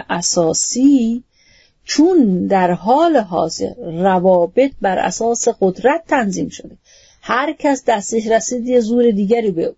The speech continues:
به اون میگه. سراسر رابطه‌ها پر تبعیض شده، چه در سطح دولت، چه در سطح ملی، چه در سطح روابط افراد خانواده، چون تأثیر می‌پذیرن از این جو حاکم.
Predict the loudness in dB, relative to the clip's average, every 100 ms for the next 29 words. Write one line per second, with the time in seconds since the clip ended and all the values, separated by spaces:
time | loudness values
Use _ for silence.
0 | _ -8 -6 -6 -6 -8 -6 -2 0 2
1 | 0 0 -2 0 0 0 -2 -2 -2 -2
2 | 0 -2 -4 -4 -6 -6 -6 -6 -4 -4
3 | -2 -2 -4 _ -20 -20 _ -4 0 0
4 | -2 -2 -2 -2 -4 -2 0 2 0 -2
5 | -2 2 2 2 -2 0 -2 -4 -4 -2
6 | -2 0 -2 0 2 0 0 -4 -2 0
7 | 0 2 2 0 -2 -2 -2 -2 -2 -2
8 | -4 -4 -2 0 0 -2 -8 -20 _ -6
9 | -2 -2 -2 -2 0 0 -2 -2 -4 -4
10 | -6 -6 -6 -6 -4 -4 -4 -10 -8 -2
11 | -2 -4 -4 -4 -2 0 -2